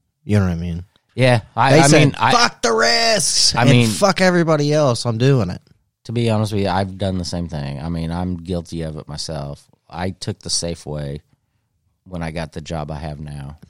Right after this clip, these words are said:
Speaker 1: All right. Well, a lot of people do.
Speaker 2: Uh,
Speaker 1: But if you watch, like, the Dale Earnhardt movie,
Speaker 2: Mm-hmm.
Speaker 1: I mean, this dude was like, "Fuck you" to his family. Lost his family. <laughs>
Speaker 2: Right.
Speaker 1: He's like, "I'm racing,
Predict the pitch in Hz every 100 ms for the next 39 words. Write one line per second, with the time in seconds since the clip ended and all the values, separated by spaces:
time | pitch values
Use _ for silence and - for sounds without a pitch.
0 | - 95 76 - 123 127 165 165 131 117
1 | 104 80 78 - - _ _ _ - 90
2 | 85 73 64 127 113 139 120 120 - 120
3 | 113 90 95 104 101 104 101 107 107 107
4 | 107 117 120 _ _ _ _ _ - 87
5 | 87 104 135 165 123 120 - - 117 98
6 | 95 98 90 - - 117 - 92 82 78
7 | - 104 98 - - 117 131 85 69 _
8 | _ - 101 120 - - - 104 117 135
9 | 135 135 _ _ _ 151 - - 165 90
10 | 90 90 - - 120 101 - 139 143 -
11 | - 151 175 - 87 -